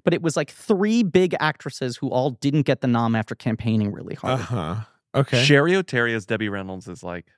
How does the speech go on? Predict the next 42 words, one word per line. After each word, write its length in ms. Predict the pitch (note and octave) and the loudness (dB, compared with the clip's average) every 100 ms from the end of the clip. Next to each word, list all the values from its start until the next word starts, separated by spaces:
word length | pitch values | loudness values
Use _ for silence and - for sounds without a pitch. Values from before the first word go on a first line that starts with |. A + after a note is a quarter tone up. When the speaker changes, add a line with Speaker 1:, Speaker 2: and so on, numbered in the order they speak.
| _ | _
Speaker 1:
It 140 | G#3+ | 2
was 140 | E3 C3+ | 4 4
Speaker 3:
I 80 | A#2+ | 4
gotta 280 | C3+ B2+ | 4 2
see 60 | E3+ | 2
Speaker 1:
money 400 | E3+ F3 G3 G3 | 0 0 0 -2
Speaker 3:
it. 260 | - D3+ B2 | -2 -2 2
Speaker 1:
in 60 | |
Speaker 3:
I 160 | C3+ C3+ | 4 4
Speaker 1:
the 140 | C#3+ | 4
Speaker 3:
gotta 320 | C3+ A#2+ A2+ | 2 0 0
see 220 | G#2+ - G2+ | -6 -12 -2
it. 60 | |
Speaker 1:
bank. 500 | G2+ F#2+ F2 - - _ _ _ _ _ _ _ | 0 0 -2 -12 -20 _ _ _ _ _ _ _
Speaker 3:
Wow. 320 | - F#2+ - - - | -18 -16 -16 -16 -6
Speaker 1:
Yeah. 260 | B2 A#2+ | -4 -2
Speaker 2:
You 100 | A#2 | -4
can 200 | B2 C#3+ | -2 -4
find, 260 | B2 A#2+ A2 | -2 -2 0
it's 160 | B2 - | -2 0
a 60 | |
Nightline 600 | A2 A2 D3 E3+ E3 E3+ | 2 2 2 2 2 2
sketch. 400 | D#3 - F3 E3 | -2 0 0 0
You 60 | C#3 | -4
got 120 | B2 A2+ | -4 -2
Speaker 1:
Uh-huh. 40 | |
Speaker 2:
Darrell 220 | B2+ B2 | -2 -2
Hammond 320 | A#2 A#2+ B2+ A#2+ | 0 -2 -2 -2
doing 180 | A#2 G#2+ | -2 -4
Koppel. 640 | - C#3+ C#3+ E3 D3 D3 | 0 0 0 0 0 0
Speaker 1:
Of 60 | D3 | 0
course. 360 | C3 D#3 - - _ | 0 0 -4 -16 _
Speaker 2:
Uh, 140 | - C3+ | 2 2
it 20 | |
looks 200 | C3 C#3+ | 0 -2
like 120 | D#3 C3 | -4 -2
Anna 200 | D3 C#3+ | -2 -2
Gasteyer 720 | B2+ C3+ C#3 - D3 C#3+ C#3 | -2 -2 -4 -4 -2 -2 -4
plays 440 | - C3 B2 A#2 | -4 -2 -2 -4
Madonna. 640 | A2 G#2 D#3 F3 F3 F3 F3 | -6 0 2 2 2 2 2
Speaker 1:
Okay. 300 | C3 G2+ A2 _ _ _ _ _ | 0 -4 -12 _ _ _ _ _
Speaker 2:
Uh, 720 | C3+ B2 A2+ A2 G#2+ G#2+ G#2+ | -2 0 0 0 0 -2 -4